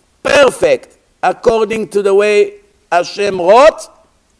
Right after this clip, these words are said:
they were allergic to them. They could not hear their musar, they fought them. Why? Because they were one hundred percent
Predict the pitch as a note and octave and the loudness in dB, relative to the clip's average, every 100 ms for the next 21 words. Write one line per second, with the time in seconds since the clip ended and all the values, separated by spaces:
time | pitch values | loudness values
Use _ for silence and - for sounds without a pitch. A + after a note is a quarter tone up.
0 | _ - E3 E3+ E3+ F3 G3+ G#3 C3+ C3 | _ -4 -2 0 0 -2 -2 -2 -4 -12
1 | - B2 G2+ F2 F2 _ _ _ _ _ | -12 -12 -10 -10 -14 _ _ _ _ _
2 | _ - - C3+ D#3 D#3+ D#3 D3+ C3+ C#3+ | _ -14 -6 -4 -2 -4 -2 -4 -4 -6
3 | D3+ D#3+ C#3+ - C#3+ C3+ B2 A#2+ A#2+ A2 | -4 -6 -4 -4 -4 -4 -6 -8 -10 -8
4 | - D#3 B2+ C#3 - B2 - - - C3+ | -4 -4 -4 -10 -10 -12 -16 -12 -4 -2
5 | C3+ C#3 - _ - - - C3 - D3 | -4 -8 -18 _ -20 -20 -16 -10 -6 -6
6 | B2+ E3 E3+ D#3 C3+ A#2+ A2+ A2+ E3 F3+ | -6 -6 -4 -4 -2 -4 -6 -4 -2 -2
7 | F3+ E3 D#3+ - C#3+ - E3 D#3+ D3+ | -6 -8 -12 -14 -14 -10 -10 -10 -12